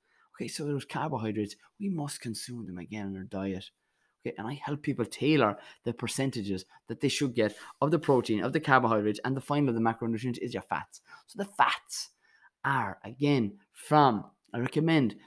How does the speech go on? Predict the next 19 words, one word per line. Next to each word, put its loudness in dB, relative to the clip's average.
like, -8
the -4
pumpkin 2
seeds 0
that 0
contain 2
zinc, 0
especially -4
important -2
for -2
men, 2
okay, -4
because 0
we -6
don't 0
consume -4
enough 0
of -2
zinc, 0